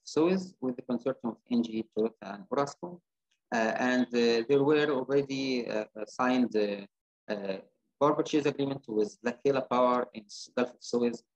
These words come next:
of two hundred fifty megawatts. Uh, and now the under implementation wind energy project is about, uh, seven, uh, point five gig,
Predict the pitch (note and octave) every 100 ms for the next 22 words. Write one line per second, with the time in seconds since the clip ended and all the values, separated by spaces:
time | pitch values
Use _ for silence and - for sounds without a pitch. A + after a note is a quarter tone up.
0 | - A2 - _ - B2 A#2+ B2 - -
1 | - - A#2 A#2+ A2+ B2+ - - _ _
2 | - A2+ A2 - A#2+ A#2 A2+ B2+ C3 B2
3 | B2+ B2 B2+ A2+ - A2 G#2 - B2 A#2
4 | A#2 A#2 A#2+ A#2+ A#2 B2 A2 A#2 _ _
5 | _ - A2+ - A2+ A2+ - _ A2+ G#2+
6 | G#2 G#2 - - - A2+ A2+ A2 - G2+
7 | G2+ G2 G2 - _ A2 G#2+ _ - G#2+
8 | G#2 _ _ A2